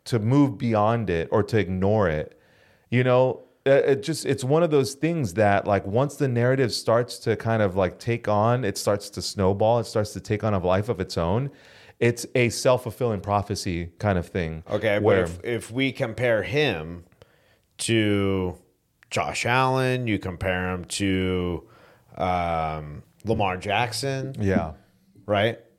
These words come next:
Speaker 2: Like, we're not saying that stuff about those dudes.
Speaker 1: No. Um,
Speaker 2: But, dude, Jared Goff did not, like, he has nothing to hang his head about, I feel like. Like, he
Speaker 1: I mean, if, if,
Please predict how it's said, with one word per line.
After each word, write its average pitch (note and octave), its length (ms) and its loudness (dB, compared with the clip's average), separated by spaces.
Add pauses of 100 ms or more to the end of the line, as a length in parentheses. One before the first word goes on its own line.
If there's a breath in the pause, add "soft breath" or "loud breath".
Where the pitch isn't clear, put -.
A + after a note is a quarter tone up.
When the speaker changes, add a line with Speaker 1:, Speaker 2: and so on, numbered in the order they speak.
Speaker 2:
Like, A2 240 0
we're B2 100 0
not C3+ 240 0
saying B2+ 400 -2
that G#2+ 260 0
stuff G#2+ 280 -2
about F#2+ 320 -2
those B2 280 2
dudes. E2 580 -10 (520 soft breath)
Speaker 1:
No. F#2 500 0
Um, A#2+ 220 4
Speaker 2:
But, A2 400 0
dude, A#2 340 -10 (200)
Jared B2 340 -4
Goff F#2+ 300 -4
did F2+ 160 -10
not, F2+ 480 -4 (1400 soft breath)
like, A#2 200 2
he C#3 220 0
has D#3 200 2
nothing A#2+ 340 -4
to G#2+ 60 -2
hang G#2 240 -4
his F2+ 140 -8
head F#2 120 -4
about, E2 280 -2
I D#2 100 -4
feel D#2 400 -6
like. D2+ 420 -8 (160)
Like, F2 200 -4
he E2+ 360 -8 (1700 loud breath)
Speaker 1:
I F#2 80 -4
mean, F#2 280 0
if, F#2+ 260 -2
if, G#2+ 160 2